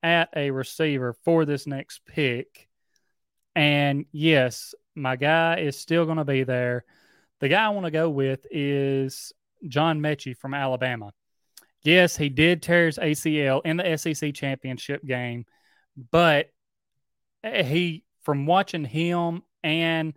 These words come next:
Jameson Williams together on that Alabama offense, these were two guys, they were fast, they ran great routes, they could get open. You know, obviously there's some knocks on all the guys, like, you know, when they're going deep, sometimes they'll catch the ball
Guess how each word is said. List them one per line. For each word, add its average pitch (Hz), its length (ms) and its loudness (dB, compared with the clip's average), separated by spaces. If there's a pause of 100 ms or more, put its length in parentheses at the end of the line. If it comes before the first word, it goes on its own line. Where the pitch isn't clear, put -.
(340)
Jameson 147 420 0
Williams 131 460 -2
together 120 480 -2
on 135 160 2
that 131 160 2
Alabama 120 440 0
offense, 117 560 -2
these 170 240 2
were 156 100 -4
two 151 200 0
guys, 131 540 0 (500)
they 139 140 2
were 117 180 -8 (140)
fast, 170 500 6
they 127 220 0
ran 127 540 -4
great 165 300 4
routes, 143 400 2
they 135 120 -4
could 117 180 -16
get 165 200 2
open. 143 480 0 (520)
You 196 120 -2
know, 185 80 0
obviously 185 520 2
there's 151 240 -4
some 147 160 -6
knocks 135 580 -2
on 143 200 0
all 127 160 4
the 127 80 -2
guys, 120 440 -2
like, 120 240 -2 (480)
you 151 100 -4
know, 120 60 -2
when 127 180 -6
they're 120 120 -4
going 151 380 4
deep, 143 240 0
sometimes 135 560 -2
they'll 127 160 0
catch - 300 -4
the 135 80 -12
ball 127 540 2